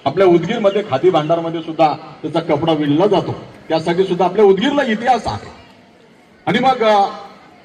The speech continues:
असा ध्वज पुढं आपण त्याच्यामध्ये चरखा काढला आणि चक्र आलं आणि अशा पद्धतीचा तो राष्ट्रध्वज झाला.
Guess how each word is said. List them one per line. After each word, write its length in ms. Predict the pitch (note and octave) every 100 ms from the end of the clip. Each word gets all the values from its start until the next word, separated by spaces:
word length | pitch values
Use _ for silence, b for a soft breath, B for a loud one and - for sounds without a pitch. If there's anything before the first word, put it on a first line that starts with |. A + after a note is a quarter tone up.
| _
असा 280 | D#3 E3 C4
ध्वज 300 | A3 G#3 G3+
पुढं 460 | - - - F3 G3+
आपण 340 | F3 G3 F#3 E3 - - - - - - _ _ _ _ C3+
त्याच्यामध्ये 680 | B2+ E3+ E3 F3 E3+ C#3+ - - - - - - - - - - -
चरखा 300 | D#3 D#3+ G#3
काढला 340 | F#3+ D#3+ E3+
आणि 200 | D3+ D#3 C#3 - - - - - -
चक्र 260 | D#3 F#3
आलं 320 | F3+ C#3 C3 B2 -
आणि 120 | B2 C3+
अशा 240 | B2 B2+ F3
पद्धतीचा 520 | D3 D3 C#3+ B2+ C3+
तो 260 | B2 A#2+ A#2+
राष्ट्रध्वज 600 | B2 A2+ C#3+ A2+ A#2+ A#2
झाला. 260 | G#2+ A#2